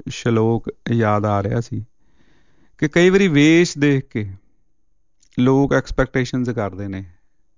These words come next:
ਕਿ ਲਓ ਜੀ ਇਹਨੇ ਪੱਗ ਬੰਨੀ ਹੋਈ ਹੈ, ਦਾੜੀ ਬੰਨ-, ਦਾੜੀ ਰੱਖੀ ਹੋਈ ਹੈ, ਸਾਦਾ ਰੂਪ ਹੈ, ਤਾਂ ਇਹਦੇ ਇਹ ਪੈਰਾਮੀਟਰ ਹੋਣਗੇ,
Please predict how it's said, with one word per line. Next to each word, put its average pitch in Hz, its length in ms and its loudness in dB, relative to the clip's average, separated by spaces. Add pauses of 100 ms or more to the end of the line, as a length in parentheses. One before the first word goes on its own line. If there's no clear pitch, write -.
(480)
ਕਿ 107 100 -4
ਲਓ 110 200 0
ਜੀ 113 160 0
ਇਹਨੇ 107 140 0
ਪੱਗ 104 220 -4
ਬੰਨੀ 107 420 -2
ਹੋਈ 110 120 0
ਹੈ, 107 40 -2
ਦਾੜੀ 104 320 -2
ਬੰਨ-, 104 560 -6
ਦਾੜੀ 104 260 -2
ਰੱਖੀ 110 340 -6
ਹੋਈ 107 240 -2
ਹੈ, 104 160 -4 (480)
ਸਾਦਾ 110 400 0
ਰੂਪ 107 280 0
ਹੈ, 120 60 2
ਤਾਂ 139 180 -2 (920)
ਇਹਦੇ 196 280 2
ਇਹ 190 400 2 (1400)
ਪੈਰਾਮੀਟਰ 156 480 2
ਹੋਣਗੇ, 104 560 -4